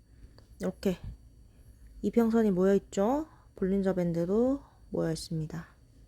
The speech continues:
시나리오가 두 가지예요.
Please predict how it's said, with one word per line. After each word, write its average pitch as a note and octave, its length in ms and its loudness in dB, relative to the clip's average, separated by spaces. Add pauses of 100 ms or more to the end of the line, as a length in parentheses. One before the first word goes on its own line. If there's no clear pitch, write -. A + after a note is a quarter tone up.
(4000)
시나리오가 D4+ 920 4 (160)
두 G#3 140 -2
가지예요. F#3 520 4